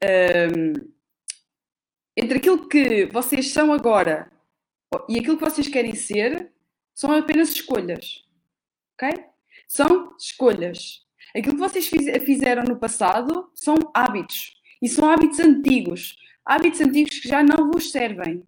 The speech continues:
para vos levar onde vocês querem ir. Se vocês querem perder peso, vocês têm que ter hábitos diferentes. Se vocês não perderam peso até agora, é porque esses hábitos não vos estão a servir. Se esses hábitos, hábitos não vos estão a servir, então é a hora de adotar hábitos novos na vossa vida.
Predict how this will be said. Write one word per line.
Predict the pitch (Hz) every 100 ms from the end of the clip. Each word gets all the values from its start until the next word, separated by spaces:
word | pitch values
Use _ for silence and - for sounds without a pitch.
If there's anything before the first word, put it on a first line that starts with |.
| -
para | 240
vos | 240
levar | 233 247
onde | 262 254
vocês | 262 247
querem | - 247 240 190
ir. | 170 - _ _ _ -
Se |
vocês | 208 -
querem | 277 262
perder | 247 233
peso, | 233 277
vocês | 285 285
têm | 285
que | 277
ter | 269
hábitos | 262 269 -
diferentes. | 226 - 185 165 - - - _
Se | -
vocês | 226 247
não | 294 285
perderam | 277 294 294
peso | 277 254
até | 254 254 220
agora, | 226 254 208 202 - -
é | -
porque | 226 277 277
esses | 311 -
hábitos | 240 247 302 -
não | 320
vos | 294
estão | 294 294
a |
servir. | - 202 175 170 156 _ _
Se | - 269
esses | 269
hábitos, | 320 302 - 254 - 208
hábitos | - 220 214
não | 240
vos | 233
estão | - 294
a |
servir, | 285 269 202 208 294 - _ -
então | - 277
é |
a | 247
hora | 247 269 294
de | 262 294 302
adotar | - 254 262 269 247
hábitos | 233 247 -
novos | 233 220
na | 220
vossa | 220 208 226
vida. | 196 160 160